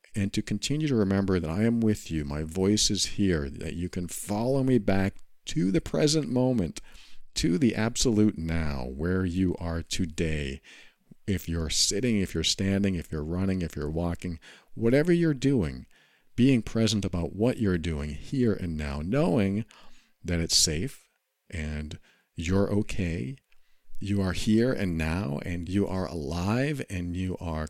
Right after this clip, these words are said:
conscious, and you're okay. You're okay. And whatever you're dealing with today in the present, yeah, you can be aware of that stuff now. You might have to deal with some stuff right now.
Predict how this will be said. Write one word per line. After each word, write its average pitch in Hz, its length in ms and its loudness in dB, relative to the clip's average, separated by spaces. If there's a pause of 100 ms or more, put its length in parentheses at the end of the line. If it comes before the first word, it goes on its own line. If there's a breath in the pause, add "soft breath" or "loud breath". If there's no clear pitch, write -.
conscious, - 680 0 (420 loud breath)
and 95 460 0
you're 101 300 2
okay. 87 480 -2 (640)
You're 104 240 2
okay. 90 460 -4 (1000)
And 104 100 -2
whatever 131 220 2
you're 147 120 4
dealing 110 260 6
with 107 120 2
today 95 280 2
in 101 80 2
the 98 80 0
present, 92 480 0
yeah, 226 160 -4
you 202 140 -4
can 196 300 -2
be 135 120 4
aware 98 300 6
of 90 80 0
that 85 160 0
stuff - 300 -2
now. 78 200 -2
You 80 120 -2
might 87 140 -2
have 139 120 -4
to 113 80 2
deal 92 180 0
with 85 120 0
some 82 140 -6
stuff - 300 -2
right 78 180 -4
now. 69 300 -6